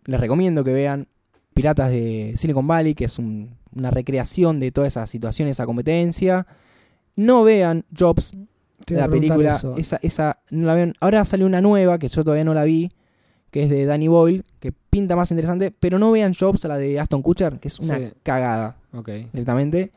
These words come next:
Speaker 1: De Bill Gates creo que no hay películas, pero hay un millón de documentales que pueden youtubear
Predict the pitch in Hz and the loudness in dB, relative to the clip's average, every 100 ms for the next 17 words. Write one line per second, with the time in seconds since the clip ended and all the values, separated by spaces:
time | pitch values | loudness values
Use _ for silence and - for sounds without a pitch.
0 | _ _ _ _ 160 165 175 208 - 147 | _ _ _ _ 0 2 4 0 0 0
1 | 127 135 139 160 160 - 131 120 120 131 | 2 0 0 2 2 2 0 -2 -4 -4
2 | 139 135 117 127 156 151 170 - - _ | 0 0 0 -2 0 0 -2 -6 -20 _
3 | _ _ 120 123 123 120 131 127 123 123 | _ _ -6 -4 -4 -6 -4 -2 0 2
4 | 131 139 160 | 2 -2 -4